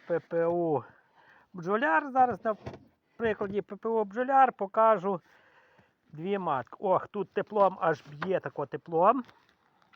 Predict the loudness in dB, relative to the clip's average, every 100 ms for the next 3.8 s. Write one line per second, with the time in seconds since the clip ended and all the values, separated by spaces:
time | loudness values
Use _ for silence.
0 | _ _ _ _ _ _ _ _ _ _
1 | _ -8 -8 -6 -10 -6 -2 -2 -4 -14
2 | -20 -20 _ -20 _ -20 -20 -14 -12 -12
3 | -12 -14 -12 -12 -8 -6 -4 -4